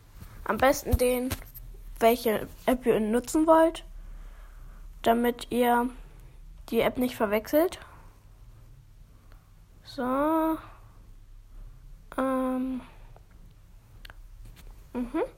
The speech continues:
Und dann müsst ihr auf Hinzufügen gehen, dann ist es raus und dann ist da das.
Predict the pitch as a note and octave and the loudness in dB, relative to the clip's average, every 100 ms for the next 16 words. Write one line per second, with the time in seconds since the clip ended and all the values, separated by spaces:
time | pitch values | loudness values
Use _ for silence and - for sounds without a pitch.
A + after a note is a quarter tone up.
0 | - - - - - - - - B3 B3+ | -20 -20 -20 -20 -20 -18 -16 -4 -4 2
1 | C4 D#4 G4 D#4+ - B3+ C4+ C4 B3+ - | 6 6 6 2 0 0 0 0 -2 -2
2 | D#4+ - F#4 F4+ E4+ F4 G#4+ D4 C#4+ C#4 | -4 -2 0 0 2 2 2 0 0 -2
3 | C#4 C#4 - B3+ E4+ G#4+ - - C#4 C#4 | -4 -4 2 4 4 2 -8 -8 -6 4
4 | C4+ E4+ A4+ - - - - C#4 - A#3+ | 6 6 4 -8 -12 -12 -2 -2 2 4
5 | A3 G#3+ A3+ - - | 4 4 0 -4 -10